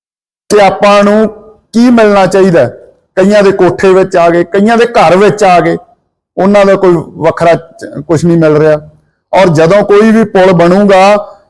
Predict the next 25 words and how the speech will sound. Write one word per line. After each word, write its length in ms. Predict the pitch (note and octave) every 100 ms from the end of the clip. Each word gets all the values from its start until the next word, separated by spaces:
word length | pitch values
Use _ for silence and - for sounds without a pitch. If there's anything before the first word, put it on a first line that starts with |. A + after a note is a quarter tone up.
| _ _
ਸੌ 520 | - - - E3 F#3+
ਫੁੱਟ 300 | G3+ G#3 G#3
ਇੱਧਰ 360 | F#3+ G3 A#3+ A3+ A3 -
ਤੇ 100 | G3+
ਸੌ 240 | - F3
ਫੁੱਟ 200 | E3+ F3+ E3
ਉੱਧਰ, 280 | E3 E3+ - - _ _ _ _ _ _ _ _ _ _ _ _
ਕੋਈ 180 | G#3 A3+
ਸੀ 220 | E3 G#3
ਐਲ 180 | G#3 G#3
ਯੂ 180 | G#3+ A3+
ਨਹੀਂ, 120 | A3
ਕੁਛ 180 | G#3 G3+
ਨਹੀਂ 140 | A3 A3
ਬਣਾ 240 | G3+ F#3
ਸਕਦੇ 320 | E3 E3 D#3+
ਆਪਾਂ, 240 | D#3 - B2 - _ _ _ _ _ _ -
ਉਹਦੀ 240 | G#3 B3
ਭਰਪਾਈ 400 | B3 B3+ A3 F3+
ਕੌਣ 240 | G3 G3+
ਕਰੂਗਾ? 380 | G3+ F3 E3+ E3 D3+ - _ _ _ _ _ _ _ _ _ _ _ _ _ _ _ _ _ _ _ _ _ _
ਮੇਰਾ 560 | C#3+ E3 G3+ G#3+ G#3+ G3+ - - - _ _ _ _
ਤਕਰੀਬਨ 460 | - F#3 G#3 G#3+ A#3
ਸਵਾ 320 | - F#3 G3
ਦੋ 120 | F3+